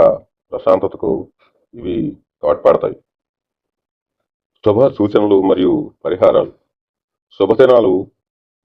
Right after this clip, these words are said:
జనవరి నెలలో ఐదు, పదహారు, పదిహేడు, పంతొమ్మిది, ఇరవై రెండు,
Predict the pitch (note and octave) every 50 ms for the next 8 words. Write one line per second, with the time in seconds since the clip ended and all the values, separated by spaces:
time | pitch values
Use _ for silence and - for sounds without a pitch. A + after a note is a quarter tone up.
0 | _ - G2+ F2+ A#2 G#2+ A2 A#2 A#2+ A#2 A2+ A2 G#2+ G#2 F#2+ F#2 F#2 F#2+ G#2+ -
1 | _ _ _ _ _ _ _ _ _ - - F#2+ G#2+ A#2 B2 A#2 A2 G#2 G2+ G2+
2 | - _ _ _ _ _ _ _ _ _ _ _ - - F#2 G2 G#2+ A2 A2 G#2+
3 | G#2 G2 F#2+ F#2+ F2+ - - _ _ _ _ _ _ _ _ _ _ - E2 F#2
4 | F2+ G#2 G2+ G2+ G2 G2 F#2+ F2+ F2+ F#2+ - _ _ _ _ _ _ _ _ _
5 | _ _ _ _ - - - F2+ F2+ G2 G2 G2+ F#2+ F#2+ F2 E2+ E2+ E2+ E2+ -
6 | _ _ _ - - - F2 F#2 G2 F#2+ F#2+ - F2+ F#2 -